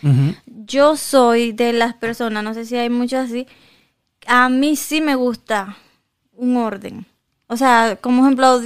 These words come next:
Speaker 2: que
Speaker 1: Tú eres rutinaria.
Speaker 2: Sí, a mí la
Speaker 1: Ya.
Speaker 2: rutina no me
Speaker 1: A mí no me
Speaker 2: ah,
Speaker 1: molesta
Speaker 2: no me
Speaker 1: tampoco.
Speaker 2: molesta. A mí me mo-, a mí me, no que me molesta, a mí me inco-, ¿cómo se dice? Me, me da un poquito como de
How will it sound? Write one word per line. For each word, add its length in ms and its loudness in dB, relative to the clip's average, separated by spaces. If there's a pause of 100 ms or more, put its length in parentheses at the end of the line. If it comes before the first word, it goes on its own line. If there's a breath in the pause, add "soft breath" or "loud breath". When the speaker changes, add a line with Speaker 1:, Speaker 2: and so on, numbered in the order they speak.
Speaker 2:
que 120 0
Speaker 1:
Tú 40 6
eres 340 6
rutinaria. 720 0
Speaker 2:
Sí, 400 -4
a 120 4
mí 160 0
la 100 2
Speaker 1:
Ya. 60 2
Speaker 2:
rutina 420 -2
no 300 2
me 520 0
Speaker 1:
A 60 4
mí 80 8
no 80 8
me 60 8
Speaker 2:
ah, 60 6
Speaker 1:
molesta 260 4
Speaker 2:
no 20 2
me 80 2
Speaker 1:
tampoco. 200 2
Speaker 2:
molesta. 360 0
A 60 2
mí 160 0
me 160 -2
mo-, 200 -2
a 220 2
mí 160 0
me, 320 -4
no 360 0
que 100 -6
me 100 -4
molesta, 380 -2
a 40 0
mí 140 -4
me 320 -2
inco-, 500 -4 (520 loud breath)
¿cómo 180 -6
se 120 -8
dice? 260 -4
Me, 340 -2
me 500 -4
da 120 -2
un 100 -4
poquito 440 -8
como 420 -6
de 120 -14